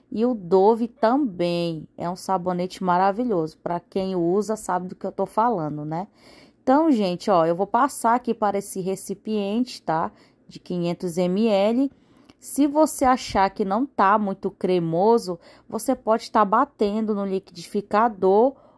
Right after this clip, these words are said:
ou pode tá usando uma batedeira ou até o mix, tá? Que ele vai criar uma cremosidade, mas só lembrando que ele vai também criar muita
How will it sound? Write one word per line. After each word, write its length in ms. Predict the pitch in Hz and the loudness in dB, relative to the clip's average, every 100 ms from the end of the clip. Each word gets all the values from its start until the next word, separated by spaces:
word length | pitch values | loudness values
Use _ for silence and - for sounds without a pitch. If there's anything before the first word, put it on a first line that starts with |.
| - | 0
ou 240 | 254 320 | 4 4
pode 340 | 330 254 226 - | 6 4 2 0
tá 120 | 214 | 0
usando 360 | 214 196 190 | 2 0 -2
uma 220 | 196 196 185 | -2 -2 0
batedeira 1000 | 185 196 - 254 226 196 196 220 240 - | 0 -2 2 0 2 2 2 2 0 -2
ou 260 | - 214 220 | 0 2 4
até 340 | 233 - 214 | 2 0 0
o 120 | 208 262 | 2 2
mix, 600 | 277 208 202 - - - - | 0 0 -4 -8 -14 -12 -10
tá? 320 | - 160 208 _ _ _ | -6 -4 -6 _ _ _
Que 80 | 185 | -2
ele 180 | 180 185 | 0 2
vai 160 | 180 | 0
criar 420 | 180 208 185 175 | 0 0 2 4
uma 220 | 196 196 196 | 2 0 -4
cremosidade, 1040 | - 190 185 196 190 226 285 202 156 156 | -2 -4 -2 -2 -4 -4 0 0 0 -4
mas 200 | 160 175 | -8 -4
só 120 | 220 | 0
lembrando 460 | 254 262 202 220 247 | 2 2 2 0 0
que 80 | |
ele 120 | 226 220 | -2 0
vai 160 | 214 | 0
também 460 | 220 226 202 214 240 - _ _ - | 0 -2 0 -2 -4 -8 _ _ -4
criar 340 | 214 214 220 | 0 2 2
muita 720 | 233 208 196 190 208 233 233 | 2 2 2 0 0 2 2